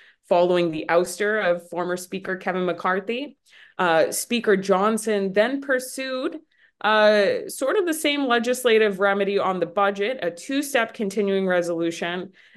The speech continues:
that yielded some dismay from the same far-right faction that, uh, that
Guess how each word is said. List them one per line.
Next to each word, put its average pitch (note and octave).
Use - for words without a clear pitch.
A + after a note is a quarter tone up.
that B3+
yielded C#4+
some B3+
dismay G#3
from F#3
the F#3
same F#3+
far-right F#3
faction E3+
that, D#3+
uh, D#3+
that D#3+